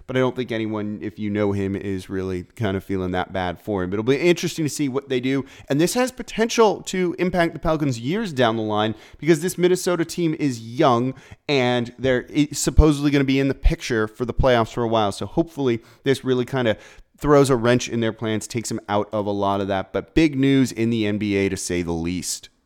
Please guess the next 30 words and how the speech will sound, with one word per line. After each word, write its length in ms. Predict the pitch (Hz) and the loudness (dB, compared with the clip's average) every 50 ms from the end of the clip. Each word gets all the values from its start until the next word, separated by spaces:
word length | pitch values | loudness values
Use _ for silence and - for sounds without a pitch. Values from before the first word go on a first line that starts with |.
| _ _ - - | _ _ -20 -4
So 140 | - - 196 | 2 2 2
if 80 | 160 | 4
you 80 | 185 240 | 4 2
want 220 | 247 247 - - | 2 2 2 2
more 440 | 196 202 226 269 294 294 285 254 226 - 196 | -2 -2 -2 2 4 6 6 6 6 6 6
on 300 | 208 202 202 202 202 180 | 6 6 6 4 2 0
the 100 | 175 165 | -2 -4
Tibbs 380 | 170 - 180 202 208 185 165 | -2 2 2 2 2 2 -2
firing, 480 | - - 208 196 196 196 196 208 202 185 | -2 0 2 2 2 2 2 2 2 0
all 240 | - - 165 175 185 | 2 6 6 6 8
the 100 | 160 180 | 6 4
latest 440 | 165 160 175 175 170 143 - - | 2 4 4 4 4 2 0 -4
trade 400 | - - - - 214 220 233 202 | -10 -8 0 4 4 4 4 4
rumors, 340 | 202 220 214 214 214 196 147 | 2 2 2 2 2 2 2
what's 140 | - 160 - | 0 0 0
going 200 | - 165 165 156 | 0 0 2 2
on 200 | 147 143 135 117 | 4 4 4 2
in 260 | 113 113 113 113 127 | 2 0 -2 -4 -4
Washington, 880 | 151 180 180 208 226 190 - 220 214 202 190 202 196 190 190 190 180 185 - - - - - - | -2 0 2 2 2 2 2 0 0 0 2 4 4 6 6 4 2 0 -6 -14 -20 -12 -4 2
um, 340 | 139 139 139 139 135 131 131 - | 4 6 6 6 6 4 4 6
other 180 | 175 175 180 | 6 6 6
player 300 | 165 - - 165 156 151 | 6 4 4 4 4 6
moves, 340 | 143 135 143 139 131 120 117 | 6 6 6 6 4 4 2
there's 260 | - 127 123 120 107 | 2 4 4 4 4
one 360 | 101 101 101 107 123 127 127 117 | 0 0 2 4 4 4 6 6
podcast 640 | - 123 123 123 127 113 101 120 117 117 110 - | 6 8 8 8 6 4 2 0 0 0 0 0
that 160 | - 110 104 - | 0 0 0 0
will 100 | 104 98 | 0 -4
get 400 | 92 98 107 110 104 - - 107 | -2 -2 -2 -2 -2 -2 -4 -2
you 360 | 110 110 113 117 120 - | 0 2 2 2 2 0